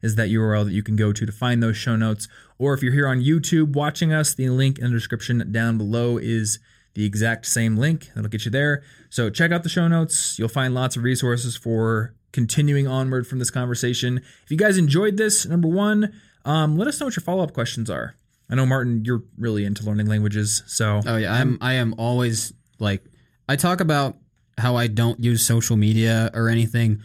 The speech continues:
Speaker 2: I mostly mean I don't care to share with anyone that I just had the coolest piece of toast this morning.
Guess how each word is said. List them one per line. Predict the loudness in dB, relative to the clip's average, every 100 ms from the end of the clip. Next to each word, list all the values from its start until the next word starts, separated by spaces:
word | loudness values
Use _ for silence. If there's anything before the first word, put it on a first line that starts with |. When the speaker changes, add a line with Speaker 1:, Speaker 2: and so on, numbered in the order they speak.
| -14 -4
Speaker 2:
I | 0
mostly | 2 2 2 2
mean | 4 2 0
I | 0
don't | 2 0 0
care | 0 0
to | 0 -2
share | 0 0 2
with | 2 0 -2
anyone | 0 2 2 2 2 0 -2 _ _ _ _
that | -4 0 0 0
I | -2
just | 0 0 2
had | 0 -2
the | -4
coolest | -2 0 2 0
piece | -2 -2 -2
of |
toast | 0 0 0
this | -2 -4
morning. | -2 -2 -2